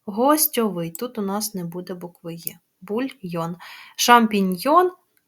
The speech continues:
третього без букви «й». Пропоно-, е, пропоную пригадати правила, коли ж ми пишемо з вами буквосполучення «йо», а коли пишемо м'який знак «о». «Йо» ми пишемо після літер, що позначають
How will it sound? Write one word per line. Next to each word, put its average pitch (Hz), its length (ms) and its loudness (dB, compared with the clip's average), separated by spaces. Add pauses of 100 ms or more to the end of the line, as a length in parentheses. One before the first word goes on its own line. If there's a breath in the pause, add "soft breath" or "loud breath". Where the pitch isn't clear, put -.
(120)
третього 262 760 0
без 196 420 -6
букви 180 360 -6
«й». 170 200 -6 (380 loud breath)
Пропоно-, 285 580 6
е, 214 220 6
пропоную 247 600 2
пригадати 214 520 2
правила, 180 440 2
коли 220 260 2
ж - 160 2
ми 202 60 0
пишемо 196 500 -2
з 185 60 -6
вами 190 260 0
буквосполучення 190 1300 -2 (1040)
«йо», 226 540 2
а 208 120 8
коли 214 280 2
пишемо 208 460 -2
м'який 180 360 -4
знак 190 360 -6
«о». 160 200 -4 (300 loud breath)
«Йо» 240 560 6
ми 202 140 2
пишемо 202 500 2
після 226 400 2
літер, 220 400 0
що 202 200 -4
позначають 208 880 4